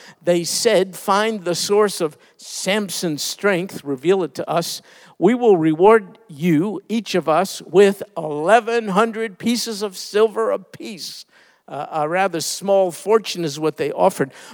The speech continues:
Well, these eleven hundred pieces of silver have absolutely no connection to the eleven hundred pieces of silver we read in the prior chapter. Okay, so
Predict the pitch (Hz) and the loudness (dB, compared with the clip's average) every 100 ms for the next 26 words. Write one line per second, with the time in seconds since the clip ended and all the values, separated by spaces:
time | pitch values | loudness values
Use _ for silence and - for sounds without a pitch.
0 | - 180 196 - - - - 160 294 269 | 2 4 4 0 -20 -20 -4 4 4 4
1 | 208 180 180 180 180 180 165 160 - 196 | 2 4 4 2 -2 -2 -4 -6 -6 -6
2 | - 156 156 - 190 165 165 160 165 185 | -6 -8 -10 -8 -6 -4 -6 -6 -2 -2
3 | 185 - 185 180 156 160 156 170 202 262 | -4 -4 -2 -2 -2 -4 -4 -2 6 6
4 | 233 220 220 - - 147 165 _ _ - | 6 2 2 -2 -10 -12 -16 _ _ -8
5 | 165 151 170 160 170 196 190 180 180 165 | -6 -4 -4 -2 0 0 0 -2 -2 -6
6 | 151 - 180 - 151 139 135 - - - | -8 -8 -6 -6 -6 -6 -8 -10 -8 -8
7 | - 196 208 165 175 165 156 151 165 175 | -4 2 4 4 2 2 0 0 0 0
8 | 156 143 135 - 175 175 151 - - 139 | -2 -4 -6 -4 0 0 0 -4 0 0
9 | - 62 - - _ 170 - 196 240 180 | -2 -14 -14 -20 _ -10 -2 -2 2 2
10 | 240 | 2